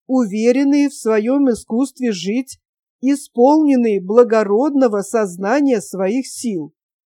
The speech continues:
Вот начальнику изменило счастье, и его отзывают. Эти господа отворачиваются от него первые. Они даже готовы сделать ему оскорбление, если представится случай.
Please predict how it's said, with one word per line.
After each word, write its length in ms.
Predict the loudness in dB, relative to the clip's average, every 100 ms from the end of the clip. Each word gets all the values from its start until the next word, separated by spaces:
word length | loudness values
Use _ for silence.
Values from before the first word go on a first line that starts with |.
| _ _ _
Вот 260 | -4 -4 -2
начальнику 840 | -4 -2 -2 0 0 -4 -4 -2
изменило 720 | -2 -2 -4 0 0 0 -2
счастье, 800 | -6 -2 -2 -2 -6 -2 0 0 -4 _ _ _
и 100 | 0
его 400 | 0 2 2 2
отзывают. 760 | 0 -2 0 2 2 0 -8 -18 _ _ _ _
Эти 240 | -4 -2 -2
господа 640 | -2 -4 -2 0 4 4
отворачиваются 1000 | 4 2 2 2 0 0 2 2 0 4
от 140 | 4 4
него 260 | 0 0
первые. 680 | -2 2 4 4 0 -4 -6 -14 _ _ _ _ -2
Они 260 | 0 2
даже 260 | 0 0 0
готовы 460 | 0 2 0 0
сделать 600 | -2 -4 -4 -2 -2 -4
ему 240 | -2 0 0
оскорбление, 1040 | 0 -2 -2 -2 -6 -4 0 2 2 0 -6 _ _ _
если 440 | -6 -4 -2 -2 -4
представится 840 | -4 -8 -6 -2 -2 -2 -4 -6
случай. 640 | -2 -4 -4 -6 -10 -10